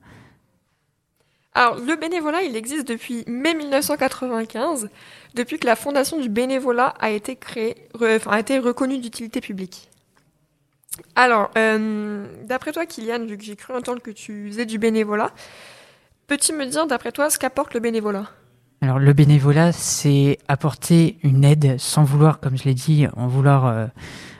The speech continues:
Speaker 2: retirer quelque chose derrière. Et, euh, dans tous les cas, le débé-, le bénévolat, c'est quelque chose de simple. Si on voit quelqu'un qui a du mal dans la rue, je prends par exemple une personne âgée,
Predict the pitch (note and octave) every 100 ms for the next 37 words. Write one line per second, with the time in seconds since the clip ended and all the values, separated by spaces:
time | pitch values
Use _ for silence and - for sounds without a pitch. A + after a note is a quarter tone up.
0 | - C3 - D3 D3 C#3 - C#3+ - C3
1 | C3 C#3+ E3+ D#3+ - - - - C#3+ C#3+
2 | C3+ B2+ B2 A#2+ A2+ A2 G#2+ - - C#3
3 | - D#3 - D#3 D#3 - F3+ - _ _
4 | _ - D3+ C#3+ D3 D3 D3+ D3 D3 C#3+
5 | C3+ C3+ D3+ - - B2+ C3+ - B2+ C3
6 | - D3+ C#3+ - C#3 D3 D#3 C#3+ - D#3+
7 | - C#3+ C3+ C3 B2+ B2+ C3+ C#3+ D3 C3
8 | B2+ B2+ D3 - - B2+ C3 B2+ C#3+ C#3
9 | B2+ B2 C3 - C3 B2+ D3